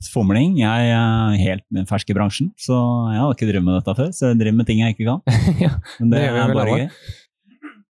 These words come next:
Speaker 1: Eh, så hadde jeg en, eh, kompis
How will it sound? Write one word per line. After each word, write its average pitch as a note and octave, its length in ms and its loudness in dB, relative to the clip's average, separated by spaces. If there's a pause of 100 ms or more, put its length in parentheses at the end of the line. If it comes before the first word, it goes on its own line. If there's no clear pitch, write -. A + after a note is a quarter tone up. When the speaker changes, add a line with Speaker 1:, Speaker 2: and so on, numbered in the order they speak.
Speaker 1:
Eh, A#2 560 2
så A#2 200 -2 (840)
hadde G2 160 -2
jeg F#2 160 0
en, F#2+ 160 2
eh, F#2+ 160 0
kompis B2+ 380 -2